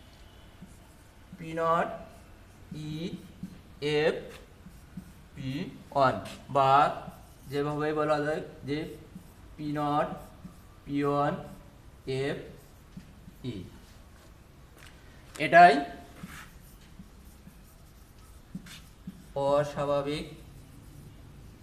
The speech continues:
মুনাফা।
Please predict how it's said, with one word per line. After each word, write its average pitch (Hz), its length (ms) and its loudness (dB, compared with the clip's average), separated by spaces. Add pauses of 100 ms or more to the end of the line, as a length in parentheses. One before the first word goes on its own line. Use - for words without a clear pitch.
(3250)
মুনাফা। - 1500 -10